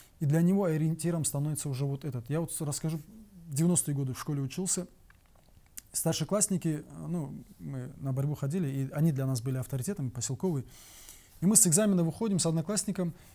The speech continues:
и он меня спрашивает: «Али, говорит, ты сколько получил?» Тот говорит: «Тройку». «А, молодец», там, то, сё. А я получил четвёрку. Мне так стыдно стало ему сказать четвёрку. Я подумал, щас он скажет: «А, ботаник», там, то, что я, говорю, четвёрку. «А, Сули, красавчик», там, то, сё. И,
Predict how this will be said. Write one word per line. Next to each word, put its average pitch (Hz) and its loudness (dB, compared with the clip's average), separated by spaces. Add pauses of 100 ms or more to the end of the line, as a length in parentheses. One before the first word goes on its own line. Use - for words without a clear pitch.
(140)
и 190 -2
он 208 4
меня 202 4
спрашивает: - -4
«Али, 175 2
говорит, 156 -2
ты 139 -6
сколько 180 -4
получил?» 139 -2
Тот 170 0
говорит: 156 -2
«Тройку». 156 -4
«А, 220 -6
молодец», 165 -2
там, 139 -6
то, 160 -6
сё. 190 -4 (400)
А 160 0
я 190 0
получил 185 -4
четвёрку. - -4
Мне 143 2
так 190 -6 (380)
стыдно 196 0
стало 175 0
ему 160 2
сказать 170 -4
четвёрку. - -4
Я 151 0
подумал, 156 2
щас - -4
он 156 0
скажет: 156 -6
«А, 185 -12
ботаник», 143 -2
там, 135 -4
то, 135 -6
что - -4
я, 175 2
говорю, 185 -4 (800)
четвёрку. 170 -2
«А, - 0
Сули, 214 6
красавчик», 208 -4
там, 160 -2
то, 185 -2
сё. 160 -2
И, 240 0